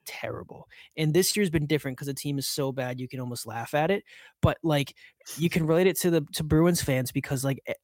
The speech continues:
the Bruins, uh, they have the fourth best record in the league.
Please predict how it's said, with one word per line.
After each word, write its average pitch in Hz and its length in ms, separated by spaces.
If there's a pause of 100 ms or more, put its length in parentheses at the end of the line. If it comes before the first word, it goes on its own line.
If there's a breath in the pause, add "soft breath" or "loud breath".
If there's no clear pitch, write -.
(120)
the 185 160
Bruins, 226 500 (120)
uh, - 260
they 190 380
have 226 260
the 196 80
fourth 196 400
best 170 220
record 151 260
in 131 60
the 127 60
league. - 260